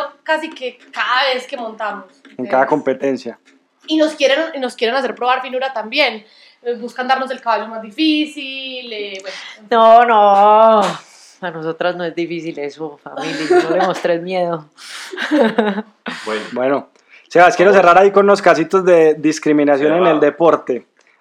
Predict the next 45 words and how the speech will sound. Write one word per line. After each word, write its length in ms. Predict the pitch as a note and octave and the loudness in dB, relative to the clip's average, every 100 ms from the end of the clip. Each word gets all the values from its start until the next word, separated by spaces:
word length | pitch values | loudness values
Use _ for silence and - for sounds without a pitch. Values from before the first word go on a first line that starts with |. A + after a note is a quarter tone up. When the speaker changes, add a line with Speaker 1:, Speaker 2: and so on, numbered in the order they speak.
| _ | _
Speaker 2:
Año 320 | D#3 E3+ G3+ G#3+ | 2 4 6 4
dos 140 | F#3 | 4
mil 200 | F3 F3+ | 4 4
uno, 400 | A3+ D#3 C3 - | 6 6 2 0
había 180 | C3 D#3 | 0 2
un 80 | F3+ | 4
jugador 460 | G3 E3 D#3+ D#3 D#3+ | 6 6 6 4 4
moreno, 560 | F3+ F#3 E3+ F3 D#3+ _ | 4 4 4 2 0 _
nombre 340 | D3+ C#3+ D3+ E3+ | -2 0 2 4
Hakim 400 | D3+ D3 F3 F3+ | 2 0 -2 -2
Omolade, 600 | F#3+ F3+ D#3 F3+ F3 C#3+ C3 | 0 4 6 6 6 4 2
que 100 | C#3 | 0
jugaba 240 | C3+ D3+ | 2 2
en 40 | E3+ | 2
el 120 | D3+ | 0
Treviso, 540 | C#3+ C#3+ F#3+ - C3 | 2 2 2 0 -4
Speaker 4:
Sí. 340 | G#2+ G#2+ C3+ - _ | -4 -6 -8 -14 _
Speaker 2:
en 120 | C#3+ C#3 | -4 -2
Italia, 420 | C3+ F3 D3 C3+ | 2 4 4 0
en 60 | C3 | 0
la 100 | B2+ | 0
Serie 260 | D3 D3+ | 2 4
B. 320 | E3+ D#3+ B2 _ _ _ _ _ _ _ _ - | 4 4 2 _ _ _ _ _ _ _ _ -4
Pues 160 | D3 | 0
el 80 | D3+ | 4
hombre 260 | D#3 E3+ G3 | 4 4 2
siempre 260 | G#3 G3+ | 4 2
que 100 | G3 | 4
iba 100 | F3 | 4
a 60 | F#3+ | 6
los 120 | F#3+ | 6
estadios, 880 | F#3+ F3+ - F3+ E3+ E3+ F3 D#3 - - _ - | 4 0 4 6 6 4 2 0 -6 -16 _ -2
desde 240 | C#3 D3 | 2 4
la 100 | D#3 | 4
tribuna, 460 | D#3+ F3 E3+ E3 D#3+ | 4 2 4 4 4
le 80 | D3 | 2
gritaban 920 | C3+ C3 C3 C3+ D3 D3+ D3+ D3 B2+ | 0 2 4 6 6 4 0 -4 -8
simio, 920 | - E3 F3 E3+ E3 E3 D#3+ D#3 D#3 | -2 2 2 2 0 2 4 4 4
negro, 480 | D3+ E3 F3+ E3+ D#3+ | 2 2 4 2 2
bueno, 220 | D3+ C#3 | 2 2
lo 80 | C3+ | 0
discriminaban 580 | C3+ - C#3 C3+ D#3 E3+ | -2 -2 -4 2 0 2
por 160 | D3+ | -2
todo 180 | - C#3+ | 2 2
lado. 400 | E3 D3+ B2+ - | 4 4 4 0